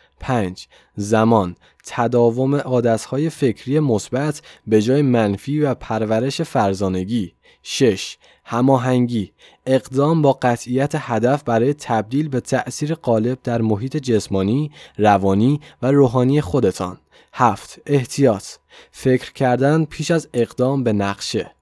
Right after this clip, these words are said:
در شرح این اصول هیچ چیز را از قلم نینداز.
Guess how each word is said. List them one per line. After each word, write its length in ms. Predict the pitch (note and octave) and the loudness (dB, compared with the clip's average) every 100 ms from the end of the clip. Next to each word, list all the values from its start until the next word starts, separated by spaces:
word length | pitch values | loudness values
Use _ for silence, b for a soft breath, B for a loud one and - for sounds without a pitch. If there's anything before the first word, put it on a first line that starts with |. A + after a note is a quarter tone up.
| _ _ _ b b G#2+ | _ _ _ b b 0
در 200 | A2+ A#2 | 2 4
شرح 340 | - D#3+ D#3+ | 2 2 2
این 320 | C#3 C3 E3 D3+ | -2 -2 -2 -2
اصول 400 | D3+ - E3+ D#3+ B B | -4 -2 -4 -4 B B
هیچ 280 | - G3 F#3+ | -6 -4 -4
چیز 260 | - F3 | -4 -2
را 140 | F3 D#3 | 2 2
از 160 | B2 | 2
قلم 440 | - A2 B2+ C3+ C3+ | 0 2 2 2 4
نینداز. 640 | A2 F#2+ F#2+ F#2 F2+ - | 2 2 -2 -4 -6 -16